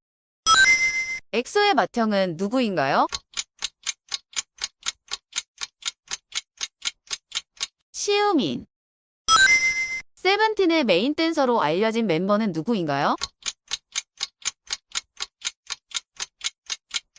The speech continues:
호시. 소녀시대의 첫 번째 리패키지 앨범 제목은 무엇인가요?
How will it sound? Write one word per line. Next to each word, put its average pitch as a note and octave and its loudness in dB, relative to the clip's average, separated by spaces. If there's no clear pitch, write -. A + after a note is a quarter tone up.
호시. G#3+ 0
소녀시대의 F#4+ 4
첫 A4 -4
번째 G4+ 4
리패키지 B3+ 0
앨범 G#3 4
제목은 F#3+ 0
무엇인가요? F3+ 0